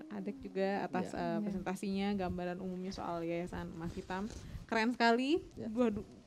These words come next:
Speaker 1: ketiganya keren-keren, em, dan saya udah menyiapkan beberapa pertanyaan juga. Kalau tadi, em, Silvina dan, eh, Pak Kadek sudah menjelaskan inisiasi, em, terkait covid nineteen ya di, di Yayasan Emas Hitam sendiri dengan program Mari Berkebun.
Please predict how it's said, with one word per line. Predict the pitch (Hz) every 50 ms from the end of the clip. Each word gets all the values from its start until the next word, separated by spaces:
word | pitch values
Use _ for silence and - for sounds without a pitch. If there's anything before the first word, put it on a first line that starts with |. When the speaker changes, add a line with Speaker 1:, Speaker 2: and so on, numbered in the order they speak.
| - - -
Speaker 1:
ketiganya | - 262 262 262 240 226 240 247 262 285
keren-keren, | 311 - 240 226 226 226 208 220 214 214 226 240 285 330 320 - -
em, | - 208 208 202 202 202 202 202 202
dan | 202 202 196 190 185 190 - - - - -
saya | - 254 262
udah | 247 247
menyiapkan | 233 226 214 208 208 208 208 208
beberapa | 208 196 185 196 196 202 190
pertanyaan | 202 - 190 190 190 185 - 196
juga. | 196 185 175 185 202 226 277 330 - - - - - - - - - - - -
Kalau | - 214 220 226 226
tadi, | 220 220 220 220 254 269 285 294 -
em, | - - 220 226 220 214 214 214 214 220 220 220 214 - - - -
Silvina | - - - 254 247 - 240 240 240 247
dan, | 254 240 220 208 202 202 202 196 196 - - -
eh, | - 202 202 202 196 196 196 190 196
Pak | 190 - - - -
Kadek | 196 196 220
sudah | 247 - 240 214 202 202 196 - -
menjelaskan | - 214 214 202 202 190 196 190 - - 202 196
inisiasi, | 185 - 202 202 202 202 202 214 196 185 190 190 - - 202 202 196 190 185
em, | - - - 190 185 180 180 180 180 180 185
terkait | - - - 202 196 196 -
covid | - 208 196 - 226 -
nineteen | - 196 202 202 196 233 233 202
ya | 180 185 190
di, | 180 180 175 175 175 170 170 -
di | 175 170 170 170 170
Yayasan | 165 165 170 175 180 175 165
Emas | 165 170 175 160
Hitam | 185 - - - 175
sendiri | - - 180 170 175 185 175
dengan | 180 170 170 165 170 170
program | 170 180 175 170 170 170
Mari | 165 165 165 170
Berkebun. | 170 170 - - 165 165 180 208 233